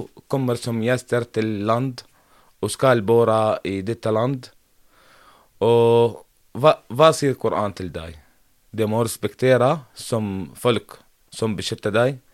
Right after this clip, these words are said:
Du må respektere land som du bor i. Du må respektere folk. Du må jobbe med dette land. Du må gi dette land noe som, fordi de har beskyttet deg.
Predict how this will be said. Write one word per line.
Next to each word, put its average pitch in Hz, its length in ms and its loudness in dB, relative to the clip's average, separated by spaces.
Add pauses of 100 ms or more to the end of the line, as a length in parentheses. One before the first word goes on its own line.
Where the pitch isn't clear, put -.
(320)
Du 110 120 0
må 120 180 0
respektere 113 540 -2
land 107 220 -2
som 104 240 -6
du 104 120 -4
bor 98 240 -4
i. 127 200 -8 (640)
Du 113 120 -2
må 131 160 2
respektere 110 580 -2
folk. 139 440 -4 (460)
Du 113 220 -2
må 123 260 2
jobbe 117 460 4
med 107 220 -4
dette 110 260 -2
land. 127 400 0 (400)
Du 107 100 0
må 131 340 4
gi 120 340 2
dette 113 320 -2
land 120 440 0
noe 120 380 0 (240)
som, 110 300 -6 (200)
fordi 120 440 -2
de 113 160 -2
har 107 240 -4
beskyttet 107 400 -8
deg. 135 240 2